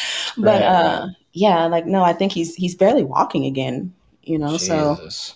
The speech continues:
Speaker 1: you know, but, well, as of now, but, uh, yeah. So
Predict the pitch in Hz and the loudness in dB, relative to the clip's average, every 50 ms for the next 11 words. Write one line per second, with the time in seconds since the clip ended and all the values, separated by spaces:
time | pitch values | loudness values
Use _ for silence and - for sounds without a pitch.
0 | _ - - 160 151 143 147 151 147 139 131 - 147 139 135 135 135 - - 160 | _ -8 -4 -4 -2 -2 -2 -2 -2 -2 0 2 4 4 4 2 0 -2 -2 -2
1 | 151 143 139 147 147 143 131 135 147 147 139 - - - - - - - - - | 0 2 2 2 2 2 2 0 0 0 0 0 -2 -6 -12 -18 -20 -18 -18 -18
2 | - - - - _ - 170 165 165 160 147 143 143 139 - - - 127 131 120 | -20 -20 -20 -2 _ 4 6 6 6 6 6 4 4 0 -2 -6 -4 -2 0 0
3 | 110 98 - - - - - - - - - - 151 139 135 135 135 135 | 0 -2 -4 -8 -12 -14 -14 -14 -10 -4 0 2 2 4 2 2 0 -4